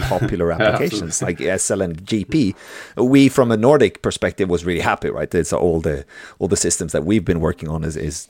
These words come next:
Speaker 1: is the one that they will bring forth, right?
Speaker 2: <laughs>
Speaker 1: And, and both the Business Central now and, and,
Speaker 2: Mm.
Speaker 1: and Finance and Operations. I mean, the amount of change that has happened and
Speaker 2: Mm.
Speaker 1: the kind of,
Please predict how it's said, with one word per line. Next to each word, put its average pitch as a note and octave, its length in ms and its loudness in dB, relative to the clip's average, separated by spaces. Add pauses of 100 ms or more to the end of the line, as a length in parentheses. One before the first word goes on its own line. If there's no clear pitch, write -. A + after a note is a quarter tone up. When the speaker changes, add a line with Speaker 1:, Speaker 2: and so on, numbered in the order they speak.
Speaker 1:
is - 120 -4
the F#2 80 0
one F2 180 -2
that E2+ 120 -2
they D#2+ 60 0
will D#2+ 140 -4
bring D#2 180 -4
forth, F#2 460 -2
right? - 240 -2
Speaker 2:
<laughs> G2+ 120 -2
Speaker 1:
And, F2+ 220 -8
and F#2+ 260 -4
both G2 260 0
the F2 60 -2
Business E2+ 300 0
Central F#2+ 340 -4
now F2+ 300 0
and, E2 260 -6
and, D2+ 480 -10
Speaker 2:
Mm. F#2+ 100 -6
Speaker 1:
and D#2+ 220 -10
Finance F2 340 -6
and D#2 60 -8
Operations. E2+ 560 -2
I F2 40 -2
mean, F2+ 260 -4 (280)
the G#2+ 200 0
amount A2+ 280 2
of - 140 -4
change B2+ 400 -2
that F#2 140 0
has F2+ 120 -2
happened G2+ 420 -2
and F2+ 120 -4
Speaker 2:
Mm. F#2+ 40 -6
Speaker 1:
the F2+ 220 2 (420)
kind A2+ 140 -2
of, E2+ 220 -4